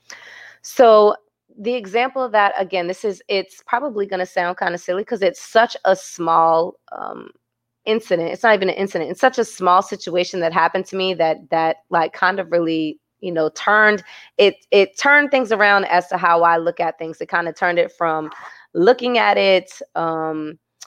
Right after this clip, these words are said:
from, I would say, from a point of view of, you know, what is going on around me or what's this person doing, to turning it around and looking at me and saying, "You know what, T, why are you,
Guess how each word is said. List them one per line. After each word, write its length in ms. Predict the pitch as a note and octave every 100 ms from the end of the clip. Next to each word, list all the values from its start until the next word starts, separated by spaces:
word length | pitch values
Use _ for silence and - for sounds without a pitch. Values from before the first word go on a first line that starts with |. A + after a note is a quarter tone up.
| _ _ _ _ _ _ _ _
from, 580 | - G3 F3 E3+ E3 -
I 140 | E3+
would 160 | F3 F3
say, 260 | G3+ F3 E3+
from 260 | - E3+
a 60 | D#3+
point 280 | - G3 F#3+
of 100 | E3
view 280 | F#3+ F#3+ -
of, 380 | D#3+ E3 D#3+ _
you 140 | F#3
know, 120 | E3+ D#3
what 220 | E3+ A3
is 140 | F#3
going 320 | D#3 F#3+ F#3 F#3
on 200 | F#3+ E3+
around 360 | E3+ G3+ G3
me 140 | G3+ F#3
or 120 | D#3
what's 200 | F#3+ -
this 140 | G3+
person 360 | - G#3+ G#3+ G#3
doing, 340 | G#3 G#3 G#3+
to 180 | G#3+ E3+
turning 400 | - G3 G3+ G3
it 120 | F#3+
around 420 | F3+ F3+ F3+ F3+ -
and 180 | D#3+ E3+
looking 220 | F3+ F3
at 120 | E3
me 200 | F3+ F#3
and 120 | F3
saying, 300 | - E3+ E3+
"You 80 | G3+
know 100 | G3+
what, 320 | G3 G3 -
T, 300 | - G#3+ G3+ F3+
why 180 | F#2+
are 140 | G#2 G#2+
you, 380 | F#2+ F#2 F3+